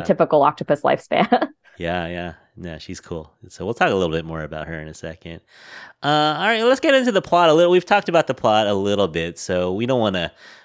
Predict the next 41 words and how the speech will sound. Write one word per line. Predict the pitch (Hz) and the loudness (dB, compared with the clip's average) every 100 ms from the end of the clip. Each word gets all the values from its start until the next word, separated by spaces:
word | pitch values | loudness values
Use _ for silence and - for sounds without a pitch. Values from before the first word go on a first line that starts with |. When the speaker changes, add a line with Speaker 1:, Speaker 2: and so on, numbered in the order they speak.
| _ | _
Speaker 2:
we | 151 | 0
don't | 147 113 | 2 2
have | 104 | 0
to | 85 | -4
spoil | - - 98 90 80 78 | -10 -2 0 2 0 -4
everything. | 85 98 107 98 92 85 73 _ _ - 104 80 78 78 85 98 _ - _ | -4 -2 -4 -6 -8 -8 -10 _ _ -14 -12 -12 -14 -14 -16 -20 _ -20 _
But | 170 196 | -2 0
what, | 254 - - | 0 -2 -4
what | 202 | -4
were | 294 | -2
you | 233 208 190 | -2 -2 -2
setting | - 190 175 | 0 2 4
out | 170 151 - | 2 0 0
to | 135 | 2
write | 135 131 95 | 4 2 0
when | 98 101 | -4 -4
you | 107 | -2
wrote | 110 107 | -2 -2
this | 92 - | -4 -4
book? | - 95 80 | 0 0 0
It, | 98 104 - - | -2 -4 -6 -16
it | 80 104 | -8 -4
was | 104 101 98 - | -2 -2 -4 -4
kinda | 113 110 107 107 90 - _ _ _ | -4 0 0 0 -2 -10 _ _ _
one | 104 117 120 | -4 -2 0
woman's | 123 123 120 95 90 | 2 2 2 0 0
journey | 113 120 123 113 | 0 2 0 -2
through | 117 113 110 | 0 2 2
life | 117 165 175 175 170 165 165 165 - | 2 2 4 4 4 4 2 0 -4
kinda | 165 156 147 | -4 -2 -4
story, | - 156 156 165 | -2 0 2 2
or | 147 | 2
what | 139 147 165 | 2 0 0
were | 160 | 0
you | 151 | -2
thinking | 151 131 90 85 | -6 -4 -4 -6
when | 87 92 | -6 -8
you | 87 | -6
were | 85 | -6
writing | 85 87 80 | -6 -8 -12
this? | 76 - | -14 -20